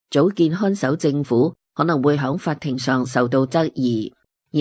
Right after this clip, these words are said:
響首席大法官辭職嘅情況下，雅扎德嘅主張顯得較為無力。哈西娜目前位於印度，直至發稿前並未發布聲明。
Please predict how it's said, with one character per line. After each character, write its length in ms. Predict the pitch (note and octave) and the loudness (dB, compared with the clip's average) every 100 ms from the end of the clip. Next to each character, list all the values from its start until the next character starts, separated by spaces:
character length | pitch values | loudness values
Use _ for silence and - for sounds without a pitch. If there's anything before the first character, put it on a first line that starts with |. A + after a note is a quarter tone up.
| C#3+ | 2
響 240 | C#3+ B2+ | 2 0
首 240 | G#2+ C3+ F3 | 0 -2 -2
席 140 | C#3+ | -4
大 220 | C3 C#3 | -4 -4
法 160 | B2+ D3+ | -2 -4
官 240 | C#3 F3 F3+ | 0 0 0
辭 180 | - B2 | -2 -2
職 140 | C3 | -2
嘅 100 | E3 | -2
情 220 | C#3 C3+ B2 | -2 -2 -2
況 240 | C#3+ C#3 | -2 -2
下， 380 | D3+ C3 B2 B2 - _ _ | -2 -2 -2 -6 -10 _ _
雅 180 | D3 D3+ | 0 0
扎 180 | E3 C3+ | 0 -2
德 180 | C3 F#3+ | -2 -2
嘅 140 | D#3+ | -2
主 200 | C#3+ B2+ | 0 -2
張 240 | D#3+ F3 F3 | 2 0 2
顯 200 | E3 C#3 | 0 0
得 140 | D#3+ | -2
較 240 | D#3 C#3+ C#3 | 0 0 2
為 240 | C3+ A#2 | 0 0
無 240 | A#2 A#2+ A#2+ | -2 -2 -2
力。 340 | B2 B2 A#2 - _ _ - | 0 0 -2 -8 _ _ 0
哈 180 | G3+ | 0
西 260 | G3+ G#3 G#3 | 2 0 0
娜 220 | F3 B2+ | 0 0
目 180 | A#2 C#3 | 0 -2
前 300 | B2+ C3 A#2+ | 0 0 2
位 160 | C3 B2+ | 0 2
於 160 | E3+ | 2
印 300 | F3 D3+ C#3 | 2 2 2
度， 360 | C3+ B2+ A#2+ A2+ _ _ | 2 0 0 -4 _ _
直 140 | D#3 | -2
至 140 | C3 D#3+ | 2 0
發 180 | E3+ D#3 | 2 0
稿 260 | B2+ D#3 | 2 2
前 320 | - C#3+ B2 | 2 0 0
並 260 | A#2+ C#3 C3+ | 0 0 2
未 160 | C3+ C3 | 2 0
發 200 | D3 D3 | -2 0
布 200 | C#3+ C#3 | 0 2
聲 320 | F#3 F3+ F3+ | 0 0 0
明。 340 | C3 A2+ - | -2 -4 -6